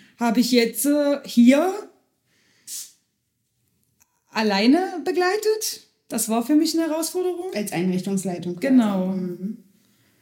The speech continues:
Speaker 1: Ja, und es ist halt auch immer wieder ein Glücksgefühl, wenn man's macht, gut macht, schafft.
Speaker 2: Ich wollte gerade sagen, wenn man's
Speaker 1: Quasi.
Speaker 2: gut macht. <laughs> Offensichtlich
Speaker 1: Ja.
Speaker 2: war's hier gut. <laughs> Ja, sehr gut.
Speaker 1: Ja.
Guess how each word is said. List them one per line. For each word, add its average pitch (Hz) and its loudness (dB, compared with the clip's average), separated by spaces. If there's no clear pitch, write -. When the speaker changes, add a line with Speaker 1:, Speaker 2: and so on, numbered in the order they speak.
Speaker 1:
Ja, 254 2
und 196 -4
es 190 -12
ist 226 -8
halt 269 -2
auch 226 -8
immer 269 2
wieder 302 0
ein 285 4
Glücksgefühl, 349 -2
wenn 240 2
man's 311 4
macht, - -2
gut 226 2
macht, 185 -2
schafft. - -6
Speaker 2:
Ich - -6
wollte 208 0
gerade 220 2
sagen, 220 2
wenn 190 0
man's 196 -2
Speaker 1:
Quasi. 208 4
Speaker 2:
gut 180 2
macht. - -4
<laughs> - -
Offensichtlich 294 4
Speaker 1:
Ja. 185 6
Speaker 2:
war's 254 0
hier 262 4
gut. 285 4
<laughs> - -8
Ja, 277 -2
sehr 233 -6
gut. 240 -6
Speaker 1:
Ja. 226 -2